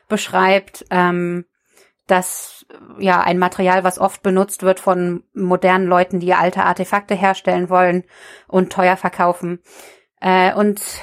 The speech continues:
Diana sieht das halt zufällig und weil sie fließend Latein lesen kann, ähm, liest sie so eine Inschrift vor,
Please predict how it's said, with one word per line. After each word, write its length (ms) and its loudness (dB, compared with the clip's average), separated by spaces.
Diana 420 2
sieht 180 -4
das 180 0
halt 180 2
zufällig 540 0
und 160 0
weil 220 2
sie 280 -4
fließend 540 -6
Latein 460 0
lesen 320 0
kann, 380 -2
ähm, 480 2
liest 260 -6
sie 100 -2
so 80 -2
eine 140 0
Inschrift 420 -2
vor, 420 2